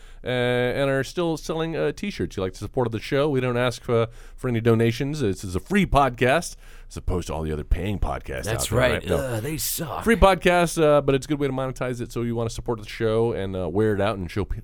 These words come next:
Speaker 1: how, people how cool you are in your Editing Bay shirt. You can order it right there off of the website at editing bay dot com.
Speaker 2: And, uh, if you get us on your, uh, your Apple device, on the podcasting app, we would ask you to go to that,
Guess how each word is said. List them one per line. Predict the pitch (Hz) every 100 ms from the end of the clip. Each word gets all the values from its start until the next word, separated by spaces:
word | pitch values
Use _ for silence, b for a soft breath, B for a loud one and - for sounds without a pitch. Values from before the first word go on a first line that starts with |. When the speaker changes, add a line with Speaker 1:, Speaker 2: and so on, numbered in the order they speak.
| -
Speaker 1:
how, | 80
people | - 113 101
how | 120
cool | - 147
you | 123 120
are | 110
in | 113
your | -
Editing | 113 110 104
Bay | 104 104
shirt. | - 147 - b b
You | 110
can | 104
order | 98 98
it | 92
right | 101 107
there | 101 -
off | 151
of | 127
the | 107
website | 113 110 113 107 -
at | - -
editing | 131 135 131 120
bay | 107 98 98
dot | 98 85 -
com. | - - - - b b b
Speaker 2:
And, | 143 156 160
uh, | 165 160 170 -
if | - 180 196
you | 175
get | 202 262
us | 269 - -
on | 196 202 208 208
your, | - 151 165 160 160 156
uh, | 147
your | 135 139 131 113 - -
Apple | 165 165 156
device, | 151 151 165 - -
on | 123
the | 117
podcasting | 156 160 165 151 165 151
app, | - 175 -
we | 160
would | 151
ask | 147 139 147
you |
to | 127
go | 151 170
to |
that, | 160 165